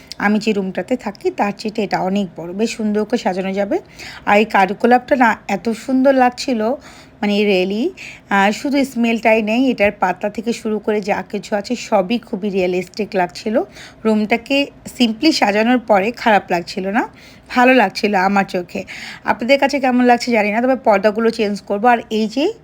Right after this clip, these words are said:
উইন্ডোটার এখানে, এখানে খুব সুন্দর একটা,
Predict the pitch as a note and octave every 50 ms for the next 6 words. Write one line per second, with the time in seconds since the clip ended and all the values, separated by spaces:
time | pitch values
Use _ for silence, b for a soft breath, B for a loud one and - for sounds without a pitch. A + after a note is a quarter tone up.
0 | _ A3+ G#3+ G#3 G3+ F#3+ G3 - A3 A3+ A3 G#3 G#3 - A#3 B3 F4 A#4 B B
1 | B B B B - A3 - A#3+ A#3 A#3+ A#3+ - C#4 A3 - - - B3 A#3+ A#3+
2 | A#3+ A#3+ C#4 C#4 B3+ G#3+ G3 G3 - G3+ G3 G3 F#3+ G3 F#3